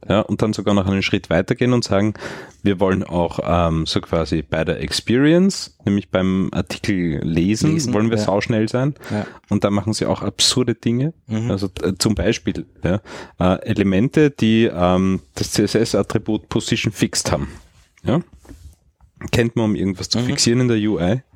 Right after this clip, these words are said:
Speaker 1: Ja? Ähm, diese Elemente nehmen sie raus aus dem Markup und stellen sie nach dem Body Tag wieder rein,
Speaker 2: Mhm.
Speaker 1: ähm, weil das besser performt auf iPhones. Ja?
Speaker 2: <laughs> Ei,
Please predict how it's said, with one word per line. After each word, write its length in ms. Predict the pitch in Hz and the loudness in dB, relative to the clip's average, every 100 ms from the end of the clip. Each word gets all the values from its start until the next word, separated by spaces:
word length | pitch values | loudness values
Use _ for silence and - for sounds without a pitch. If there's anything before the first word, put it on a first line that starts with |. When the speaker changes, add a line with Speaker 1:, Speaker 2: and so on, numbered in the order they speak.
| - | -4
Speaker 1:
Ja? 160 | 107 - - - - - | -4 -4 -10 -10 -14 -2
Ähm, 240 | 98 98 | 2 2
diese 280 | 98 156 147 | 0 2 2
Elemente 640 | 101 95 95 139 180 185 - | 2 2 2 2 2 0 0
nehmen 320 | 98 101 92 | 0 0 0
sie 240 | 85 90 85 - - | 0 0 -2 -8 -6
raus 380 | 85 - 71 - | -2 -2 -2 -2
aus 140 | - | -4
dem 100 | - 98 | -2 0
Markup 460 | 80 80 - 175 _ _ _ _ _ - - - | 0 0 -2 -4 _ _ _ _ _ -20 -12 -6
und 120 | 104 | -2
stellen 220 | - 98 | 0 0
sie 100 | 95 | 0
nach 300 | 92 87 104 | 0 2 2
dem 180 | - 127 | 2 -2
Body 320 | - 107 113 | 0 -2 -2
Tag 320 | 107 92 95 - | -2 -2 -2 -2
wieder 240 | 98 87 | -2 0
rein, 340 | 78 73 131 - - | 0 0 -2 -4 -6
Speaker 2:
Mhm. 240 | 107 104 120 - - _ | -6 -4 -8 -12 -20 _
Speaker 1:
ähm, 500 | 92 98 95 98 101 - - | 2 4 4 4 0 -4 -6
weil 400 | 90 92 104 117 | 0 2 2 2
das 220 | 135 - | 0 0
besser 360 | - 95 - | -2 0 0
performt 580 | 120 143 143 - 78 98 | -2 -2 -4 -2 0 0
auf 180 | 131 - - | -2 -4 -10
iPhones. 460 | - - 76 - - - _ _ - - - | -6 -4 -6 -8 -20 -20 _ _ -20 -20 -10
Ja? 140 | 110 135 - - - - 247 | -6 -6 -8 -20 -20 -20 -20
Speaker 2:
<laughs> 500 | - - - _ - | -20 -20 -20 _ -6
Ei, 220 | 147 147 | -2 -2